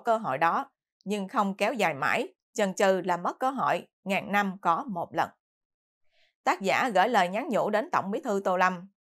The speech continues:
Lưu ý ông cần có sự tự tin cần thiết để giành chiến thắng và giữ vững ổn định. Hiện tại của Việt Nam đang hội đủ tất cả các tín hiệu cần thiết và những tín hiệu ấy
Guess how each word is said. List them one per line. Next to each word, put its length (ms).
Lưu 200
ý 340
ông 180
cần 220
có 100
sự 220
tự 180
tin 240
cần 200
thiết 440
để 220
giành 160
chiến 180
thắng 400
và 180
giữ 300
vững 280
ổn 300
định. 180
Hiện 240
tại 200
của 120
Việt 180
Nam 320
đang 240
hội 140
đủ 160
tất 240
cả 260
các 140
tín 160
hiệu 220
cần 240
thiết 300
và 200
những 240
tín 160
hiệu 140
ấy 380